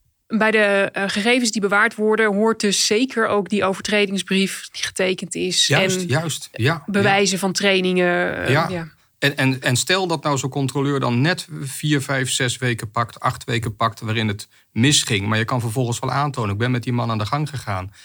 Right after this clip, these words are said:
Speaker 2: En kijk eens, eh, drie maanden verder, eh, de overtredingen zijn helemaal weg. Nou, dan wil ik die Nederlandse inspecteur nog wel spreken. Ja.
Speaker 1: Hmm. Welke lering moeten transportondernemers hier nu uit trekken, uit dit hele verhaal?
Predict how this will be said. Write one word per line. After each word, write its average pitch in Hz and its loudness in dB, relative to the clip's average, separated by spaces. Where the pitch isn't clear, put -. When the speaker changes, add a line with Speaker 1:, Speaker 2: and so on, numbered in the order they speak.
Speaker 2:
En 117 -4
kijk 135 0
eens, - -2
eh, 113 -2
drie 120 0
maanden 117 0
verder, 113 -2
eh, 117 -4
de 117 -6
overtredingen 117 -4
zijn 113 -6
helemaal 110 -4
weg. 135 -6
Nou, 98 -2
dan 92 -6
wil 87 -6
ik 90 -4
die 104 -6
Nederlandse 101 -4
inspecteur 98 -8
nog 95 -8
wel 98 -12
spreken. 92 -12
Ja. 101 -8
Speaker 1:
Hmm. 175 -2
Welke 262 2
lering 262 4
moeten 226 0
transportondernemers 208 0
hier 214 0
nu 202 0
uit 175 -2
trekken, 196 -4
uit 170 -8
dit 165 -14
hele 175 -6
verhaal? 165 -8